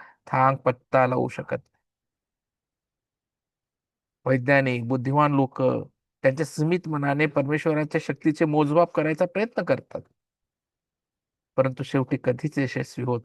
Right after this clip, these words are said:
नाही. त्यांच्या मर्यादित दृष्टिकोनासारखेच खूप मंडूक दृष्टांत बेडूक कधीच महासागर समजत नाही आणि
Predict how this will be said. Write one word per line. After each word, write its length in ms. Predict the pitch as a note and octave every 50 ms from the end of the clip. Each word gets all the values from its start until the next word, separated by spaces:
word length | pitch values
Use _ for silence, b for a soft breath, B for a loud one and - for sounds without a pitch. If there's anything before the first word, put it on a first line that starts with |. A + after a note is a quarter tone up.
| - -
नाही. 340 | A#2+ A#2 C3 B2+ B2 C3 C#3 _ _ _ _ _ _ _ _ _ _ _ _ _ _ _ _ -
त्यांच्या 240 | C3+ B2 A2+ D3 B2+
मर्यादित 540 | B2 B2+ B2+ A#2+ B2+ C3+ C#3+ C#3+ D3 D#3+ D3
दृष्टिकोनासारखेच 1400 | C3 C3+ B2 A#2 - - D3+ - D3 C3+ C3 C3+ C3 - C3 B2 G#2+ A#2 - - D#3+ F3+ F#3+ F3+ - - - _ _ _ _ _ _ _ _ _ _ _
खूप 260 | - C#3+ B2 _ -
मंडूक 420 | B2+ B2+ B2+ C3 C3 D#3 F3+ E3+ C#3+
दृष्टांत 580 | C#3+ B2 - - - - C3+ B2+ C3 B2+ -
बेडूक 360 | C3+ B2 B2+ B2 A#2+ B2+ A#2+ _ _ -
कधीच 340 | B2+ A#2+ B2 D#3 D3 - C#3+
महासागर 520 | C3 A#2 A#2 A#2+ B2 - B2 A#2 A#2+ A#2
समजत 460 | A#2 - B2 A#2 A#2 A#2 B2 A#2+ -
नाही 320 | - A2+ A2+ C3+ F3 A3 G3+ _ _ _ _ _ _ _ _ _ _ _ _ -
आणि 100 | A#2+ A#2+